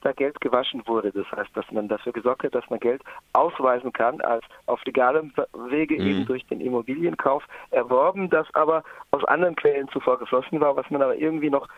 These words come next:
Speaker 1: sozusagen waschen musste, damit man es angeben kann, damit, äh, man nicht auf dem Schwarzgeld sitzt. Ähm, also die Anklage ist plausibel, sie macht auch politisch Sinn, also der Vorwurf der illegalen Finanzierung, äh, des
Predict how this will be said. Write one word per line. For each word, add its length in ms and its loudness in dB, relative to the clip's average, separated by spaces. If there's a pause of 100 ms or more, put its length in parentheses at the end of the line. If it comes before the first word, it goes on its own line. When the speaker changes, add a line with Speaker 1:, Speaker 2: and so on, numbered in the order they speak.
(100)
Speaker 1:
sozusagen 440 0
waschen 280 0
musste, 260 -4
damit 220 -2
man 100 0
es 80 -14
angeben 420 0
kann, 220 0
damit, 300 -6
äh, 160 0
man 240 -4
nicht 220 -4
auf 120 -2
dem 140 -6
Schwarzgeld 560 0
sitzt. 180 -12 (520)
Ähm, 500 -2
also 180 0 (100)
die 240 -4
Anklage 440 0
ist 120 -10
plausibel, 500 0
sie 100 0
macht 260 0
auch 160 2 (100)
politisch 480 -2 (140)
Sinn, 280 0 (260)
also 180 -4
der 140 0
Vorwurf 500 2
der 260 -2 (300)
illegalen 500 0
Finanzierung, 680 -2 (300)
äh, 640 2 (100)
des 160 0